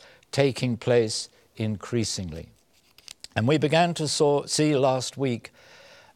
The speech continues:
something of what that meant, that actually when we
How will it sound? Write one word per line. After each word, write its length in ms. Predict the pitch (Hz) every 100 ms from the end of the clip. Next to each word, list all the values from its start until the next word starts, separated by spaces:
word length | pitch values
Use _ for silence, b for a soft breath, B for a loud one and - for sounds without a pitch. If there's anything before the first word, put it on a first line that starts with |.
| B -
something 640 | - - 180 190 - 165 151
of 200 | 131 123
what 240 | 147 139 127
that 200 | 123 123
meant, 540 | 135 139 101 - - b b b b b
that 140 | 120 120
actually 720 | 170 180 - 170 160 156 160 b b b b b _ 127
when 640 | 120 123 131 160 175 175
we 340 | 151 143 139